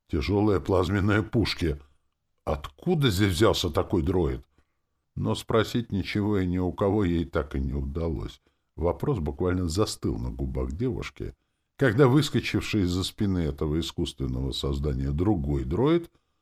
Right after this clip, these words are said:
ударил по стоявшим перед ним разумным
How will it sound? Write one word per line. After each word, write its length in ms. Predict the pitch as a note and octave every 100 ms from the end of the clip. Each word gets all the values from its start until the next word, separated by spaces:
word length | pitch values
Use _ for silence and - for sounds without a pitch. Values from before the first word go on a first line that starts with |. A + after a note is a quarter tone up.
| _ _ _
ударил 460 | - E2+ A2+ A#2 F2+
по 160 | -
стоявшим 640 | D2+ - G2 F2+ - - C#2
перед 280 | D2 D2+ D#2
ним 200 | D#2+ D2
разумным 580 | E2+ G#2+ D#3 A2+ C#2